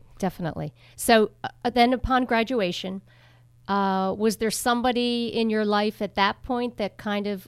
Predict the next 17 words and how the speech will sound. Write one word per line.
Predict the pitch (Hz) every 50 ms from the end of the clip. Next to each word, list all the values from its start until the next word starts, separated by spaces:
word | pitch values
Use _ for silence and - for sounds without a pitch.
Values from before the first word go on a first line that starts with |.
| - 208
um, | 190 185 185 180 180 175 175 175 175 185 202 - - _ _ - 196
guided | - 226 208 196 202 208 190 220 196 180 -
you | 220 214 208 208 202 196
and | - 190 190
assisted | 180 - - - 214 - - - 208 185 -
you | 208 208 202 202 -
into | 202 196 190 - - - 202 190 180
what | 170 185 202 208 208
is | 202 -
that | - 196 185 - - -
first, | - - - - 202 196 196 190 - - - - - - - _ _ - - - _ - _ _ _
uh, | - 185 175 175 175 175
career | - - - 208 190 202 208 208 202 202 202 196 202 196 - _ _ _ _ _
step | - - - - - 196 185 190 - -
going | 208 190 185 185 180 -
to | - - 180
be | - 226 240 233 202 180 165 165 165